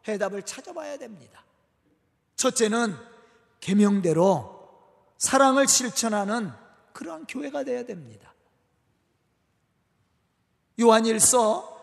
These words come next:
오 장 삼 절에 보면 이렇게 말씀하고 있어요. "하나님을 사랑하는 것은 이것이니 우리가 그의 계명들을 지키는 것이라. 그의 계명들은 무거운 것이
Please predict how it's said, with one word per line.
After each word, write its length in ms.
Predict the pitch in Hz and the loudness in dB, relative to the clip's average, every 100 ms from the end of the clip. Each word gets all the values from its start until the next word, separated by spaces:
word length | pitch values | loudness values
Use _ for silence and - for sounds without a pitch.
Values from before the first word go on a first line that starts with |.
| - 202 | -8 0
오 180 | 220 | 4
장 300 | 226 226 226 | 6 4 4
삼 300 | 226 - 214 | 0 0 0
절에 220 | 202 202 208 | 2 2 2
보면 520 | 202 202 240 208 - - - - | 2 4 4 2 -2 -12 -18 -4
이렇게 300 | 262 302 285 | -2 0 0
말씀하고 600 | 285 233 208 254 247 254 | 4 4 4 4 2 2
있어요. 380 | 226 - 175 127 - _ _ _ _ _ _ _ | -2 -4 -6 -10 -18 _ _ _ _ _ _ _
"하나님을 520 | - 285 285 311 320 | 2 6 6 6 4
사랑하는 540 | - 247 247 240 233 233 | 6 6 6 6 6 6
것은 500 | 220 - 247 220 - - - - | 4 4 2 0 -4 -12 -20 -10
이것이니 840 | 175 226 - 175 175 214 190 120 - - _ 294 | 0 0 2 -2 -2 -2 -2 -8 -16 -20 _ -2
우리가 960 | 311 269 262 269 180 - - - - | 0 4 6 6 6 -2 -14 -20 -12
그의 720 | - 233 233 226 - - - - | -4 2 4 2 -4 -12 -20 -6
계명들을 840 | 202 208 202 175 175 190 170 110 - _ _ - | -2 -2 -2 -4 -4 -2 -4 -8 -20 _ _ -4
지키는 480 | 208 196 233 247 | -2 -2 -4 -2
것이라. 420 | 240 170 - 139 120 - _ _ _ _ _ _ | 0 -2 -2 -6 -14 -20 _ _ _ _ _ _
그의 300 | - 285 349 | 2 4 4
계명들은 760 | - 240 277 262 240 254 277 - - - - - _ - | 2 0 0 0 4 6 6 2 -14 -20 -20 -20 _ -14
무거운 520 | 170 190 208 208 202 | -10 0 2 4 2
것이 480 | 190 170 - 311 | -2 0 0 -2